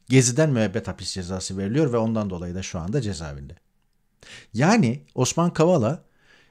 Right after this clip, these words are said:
on bir Ekim, tarihlere dikkat edin, on bir Ekim iki bin on dokuzdan on sekiz Şubat iki bin yirmi ikiye kadar casusluktan tahliye edilmiş.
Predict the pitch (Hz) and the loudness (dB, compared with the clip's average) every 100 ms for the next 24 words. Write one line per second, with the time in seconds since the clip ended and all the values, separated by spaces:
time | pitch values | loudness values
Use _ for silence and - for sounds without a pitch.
0 | _ 165 208 214 170 147 170 175 - _ | _ 4 6 8 6 6 2 0 -8 _
1 | - 135 147 139 135 120 - 117 104 151 | 2 4 4 2 0 0 -2 -2 0 -2
2 | 165 208 196 165 147 147 143 143 156 156 | 2 6 8 6 4 0 2 2 4 4
3 | 113 92 127 156 190 196 180 139 135 139 | 2 2 0 2 4 6 4 0 2 2
4 | 143 - 147 147 139 139 143 143 175 160 | 2 -4 0 2 2 2 2 2 2 2
5 | 107 117 143 - _ _ - 143 139 - | 0 -2 -4 -10 _ _ 0 2 2 -4
6 | - - 151 147 127 117 117 104 85 73 | -10 -2 -2 2 2 4 2 0 -2 -10
7 | - - | -12 -14